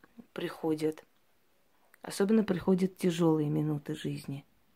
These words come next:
У нас огромный каменный дом, двухэтажный. Я сейчас вам рассказываю и представляю наш балкон,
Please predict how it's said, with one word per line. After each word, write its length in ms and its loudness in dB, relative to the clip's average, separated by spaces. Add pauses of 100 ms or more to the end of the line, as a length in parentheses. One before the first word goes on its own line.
(2250)
У 100 2
нас 560 4
огромный 540 8
каменный 520 6
дом, 320 0
двухэтажный. 840 -4 (1600)
Я 140 4
сейчас 300 0
вам 160 6
рассказываю 580 4
и 40 -4
представляю 600 0
наш 240 2
балкон, 560 0